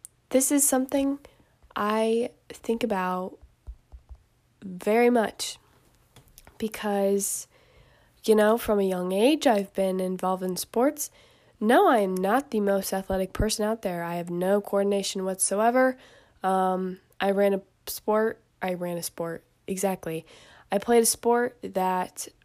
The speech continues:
only needed running and strength, and there was no equipment.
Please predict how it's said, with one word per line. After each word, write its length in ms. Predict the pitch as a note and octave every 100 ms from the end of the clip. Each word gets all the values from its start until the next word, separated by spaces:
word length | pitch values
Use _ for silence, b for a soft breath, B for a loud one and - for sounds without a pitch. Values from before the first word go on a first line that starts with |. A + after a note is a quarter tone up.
| _ _ _ -
only 280 | G3+ G3+ G3+
needed 440 | G3 G3 F#3 E3+
running 380 | F#3 G#3+ A3+ C4 _ _ _ _ _ _ _ -
and 640 | F#3 F3+ F3 F3 - - _ _ _
strength, 720 | - - G3+ G3+ B3 - - -
and 260 | F#3 F3+ F3+
there 120 | F3+
was 120 | F3+
no 120 | A3
equipment. 800 | A3+ - G3 G3 F#3+ - - -